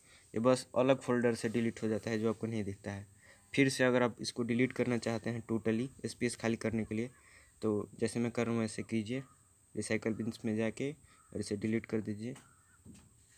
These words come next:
और इसको आप फिर से लाना चाहते हैं तो restore कीजिएगा, डिलीट कर दीजिएगा तो आपके फ़ोन से ये डिलीट हो जाएगा,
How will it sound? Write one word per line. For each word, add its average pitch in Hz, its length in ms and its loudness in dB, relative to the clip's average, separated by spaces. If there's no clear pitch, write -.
और 110 180 0
इसको - 240 0
आप 120 180 0
फिर 135 100 2
से 127 140 -2
लाना 120 320 2
चाहते 110 360 -4
हैं 107 180 -6
तो 107 80 -2
restore 113 400 0
कीजिएगा, 113 440 0
डिलीट 120 260 2
कर 120 140 2
दीजिएगा 113 340 4
तो 110 100 0
आपके 107 200 0
फ़ोन 110 260 0
से 107 140 -4
ये 107 80 4
डिलीट 110 340 -2
हो 110 40 0
जाएगा, 104 320 0